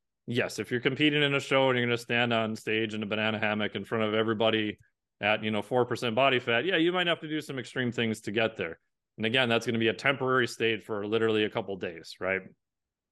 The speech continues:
But for most people, uh, you don't need to get that extreme. And the more extreme you get,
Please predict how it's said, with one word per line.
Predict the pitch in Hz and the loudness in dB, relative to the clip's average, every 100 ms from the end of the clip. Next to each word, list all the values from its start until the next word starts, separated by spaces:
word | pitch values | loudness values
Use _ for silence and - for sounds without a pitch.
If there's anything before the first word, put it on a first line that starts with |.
| - | -2
But | 131 | 0
for | 151 | 4
most | 208 208 | 4 4
people, | 135 117 113 110 - _ _ - | 2 4 2 0 -20 _ _ 0
uh, | |
you | 120 | 4
don't | 196 143 | 4 4
need | 170 | 2
to | 131 | 2
get | 120 | 2
that | 110 107 | 2 0
extreme. | 92 - 113 92 85 | -2 -8 -8 -8 -6
And | 107 | -2
the | 123 | 2
more | 139 151 | 4 4
extreme | - - 196 175 | 2 0 2 2
you | 117 | 2
get, | 110 107 | 4 2